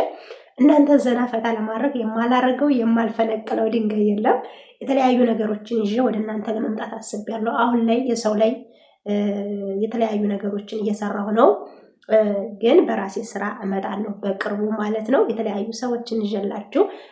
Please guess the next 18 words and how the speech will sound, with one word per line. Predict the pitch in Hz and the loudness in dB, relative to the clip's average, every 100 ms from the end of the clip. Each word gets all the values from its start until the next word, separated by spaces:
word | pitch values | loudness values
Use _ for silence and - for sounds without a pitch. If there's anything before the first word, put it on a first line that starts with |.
| - | 6
እናንተ | 285 302 285 | 8 8 6
የምትፈልጉትን | 254 - 247 233 214 254 | 4 0 -2 -2 0 0
አይነት | 220 220 214 | 0 -2 -4
ቪዲዮ | 214 220 220 | -4 -2 0
ለመስራት | 240 214 214 - 233 240 | 2 0 -2 -4 -6 -6
አሁን | 202 196 202 | -6 -4 -2
ላይ | 214 269 392 | 2 4 4
የሰው | 214 214 208 | 0 -4 -4
ቤት | 214 202 | -4 -4
ስለሆንሁኝ | 208 208 208 196 247 233 | -4 -4 -4 -2 -2 -2
አይመችም። | 202 202 202 208 - 370 - - - - - - 311 | 0 0 0 -2 2 4 4 0 -16 -18 -20 0 8
ነገ | 339 311 | 10 10
ነገ | 294 294 294 | 10 10 8
ግን | 330 349 277 | 10 8 8
በራሴ | 208 233 220 220 214 | 4 0 -2 -2 -2
ቤት | 214 311 - | -2 -2 -2
በራሴ | 226 220 214 214 | -2 -2 -2 -4
ነገር | 208 208 | -2 -2